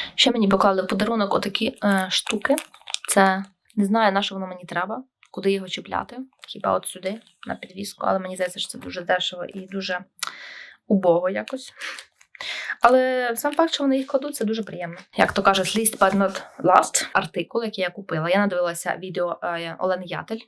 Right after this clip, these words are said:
Залишу вам посилання, дуже люблю її канал, якщо ви ще не підписані. Е, це просто must have. Е, вона ділилася, е, відгу-, вона робила відгук на цю пряжу. Це пряжа, е, Іто,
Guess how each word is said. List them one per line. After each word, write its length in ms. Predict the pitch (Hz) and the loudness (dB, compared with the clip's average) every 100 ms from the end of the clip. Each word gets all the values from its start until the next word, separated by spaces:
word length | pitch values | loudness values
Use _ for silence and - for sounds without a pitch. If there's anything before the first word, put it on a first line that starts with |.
| _ _ | _ _
Залишу 360 | 185 190 185 185 | -2 0 0 -2
вам 200 | 175 - | -6 -6
посилання, 400 | - 180 175 170 | -10 -4 -2 -2
дуже 180 | 170 185 | -4 -10
люблю 200 | 170 165 | -10 -10
її 160 | 170 170 | -12 -8
канал, 240 | 170 165 175 | -6 -6 -8
якщо 240 | 175 175 | -8 -8
ви 80 | 170 | -8
ще 160 | - | -8
не 60 | 170 | -10
підписані. 560 | 165 - 165 - 170 202 _ _ - - - - - - - _ 185 | -14 -12 -12 -12 -16 -16 _ _ -12 -12 -12 -16 -20 -20 -20 _ 2
Е, 140 | 170 | 2
це 120 | 165 | 0
просто 260 | 185 170 175 | -6 -6 -6
must 300 | 170 - - | -6 -6 -4
have. 120 | - - _ - - - - - 196 | -4 -6 _ -20 -18 -18 -20 -8 2
Е, 380 | 196 190 185 175 | 2 4 0 -2
вона 440 | 185 190 190 185 | 2 4 4 0
ділилася, 460 | 180 185 180 175 180 | -4 -4 -4 -4 -8
е, 600 | 175 - 180 175 175 170 170 175 | -10 -10 -14 -12 -14 -14 -16 -16
відгу-, 320 | - 190 202 - | -10 -8 -6 -4
вона 220 | 190 180 | 2 4
робила 240 | 170 180 180 | 4 0 -6
відгук 380 | 180 180 - | -8 -12 -12
на 80 | 170 | -14
цю 140 | 160 175 | -14 -6
пряжу. 400 | 180 170 214 254 | 0 0 0 -4
Це 320 | - 185 170 | -6 -6 -6
пряжа, 380 | 185 185 185 180 - 220 | -4 -4 -4 -6 0 2
е, 220 | 202 196 | 4 4
Іто, 420 | 214 202 - 262 | 0 0 2 2